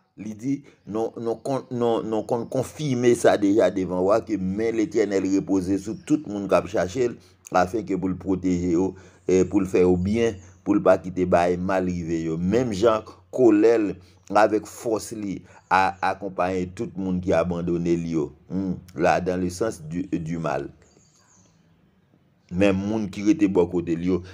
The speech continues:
li la pou l fè yo byen. Donk misye di se ta yon wont, wi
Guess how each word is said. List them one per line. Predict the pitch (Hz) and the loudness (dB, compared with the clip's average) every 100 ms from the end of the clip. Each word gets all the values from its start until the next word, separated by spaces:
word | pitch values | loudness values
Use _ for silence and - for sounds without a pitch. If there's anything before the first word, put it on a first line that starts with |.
| - | -10
li | 82 92 92 85 | -2 0 0 0
la | 80 | 0
pou | 82 | -2
l | 87 | -2
fè | 87 78 | 0 0
yo | 80 | 0
byen. | 78 67 - _ _ _ _ - | -2 -6 -8 _ _ _ _ 0
Donk | 98 101 | 0 2
misye | 104 92 117 | -2 0 0
di | 107 107 | -2 -2
se | 117 | -2
ta | 110 104 | 2 2
yon | 127 98 | 0 -4
wont, | 85 82 107 | -6 -6 -8
wi | 131 | -10